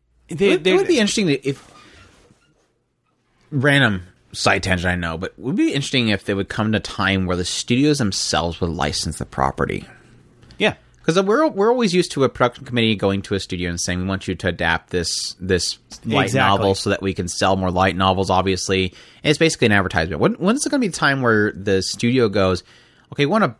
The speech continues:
Speaker 2: buy into this property. We want a license
Speaker 1: That's,
Speaker 2: to
Speaker 1: that's
Speaker 2: animate this, and we're gonna animate the whole thing. We're gonna have rights to sell the merchandise. We're gonna have rights to sell the anime Blu-rays. We're gonna have the rights to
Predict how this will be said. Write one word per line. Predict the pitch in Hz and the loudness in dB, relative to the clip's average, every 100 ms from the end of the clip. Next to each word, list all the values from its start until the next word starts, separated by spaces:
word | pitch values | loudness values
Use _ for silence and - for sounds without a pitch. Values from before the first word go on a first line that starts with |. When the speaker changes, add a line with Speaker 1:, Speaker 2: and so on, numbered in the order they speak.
| - | -2
Speaker 2:
buy | 90 92 90 90 87 - _ _ _ _ 117 | 2 2 2 2 -2 -6 _ _ _ _ -2
into | 107 101 | 0 0
this | 87 - | -4 -6
property. | - 73 - - - | -2 -2 -4 -10 -6
We | 110 | 0
want | 170 | 0
a | 151 | 2
license | 107 104 196 123 117 | 2 2 2 0 -2
Speaker 1:
That's, | - | -2
Speaker 2:
to | 110 101 | 0 2
Speaker 1:
that's | 165 147 | 2 2
Speaker 2:
animate | 113 98 90 | 2 2 0
this, | - 92 - | -2 -2 -2
and | 98 | -2
we're | 143 | 0
gonna | 190 | 0
animate | 120 113 107 | 2 0 0
the | 95 | -2
whole | 110 113 | 0 0
thing. | 101 90 90 - - - | 2 2 0 -6 -14 -4
We're | 117 | 0
gonna | 139 | 2
have | 131 117 | 2 0
rights | 98 95 98 - | 0 -2 -2 -6
to | |
sell | - 98 87 | -6 -2 -2
the | 87 87 | -4 -4
merchandise. | 90 - 156 151 170 170 | -2 -2 -2 -2 -2 -2
We're | 123 | 0
gonna | 104 | 2
have | 92 | 2
rights | 87 85 - | 2 0 -4
to | |
sell | 85 90 82 82 82 _ _ | -2 2 2 2 -2 _ _
the | - 87 | -8 -4
anime | 85 110 113 | 0 0 0
Blu-rays. | 104 151 160 160 165 | 0 0 2 2 0
We're | 139 | -2
gonna | 113 | -2
have | 101 | 0
the | 95 | 0
rights | 90 90 - | -2 -4 -6
to | 90 87 87 | -4 -2 -4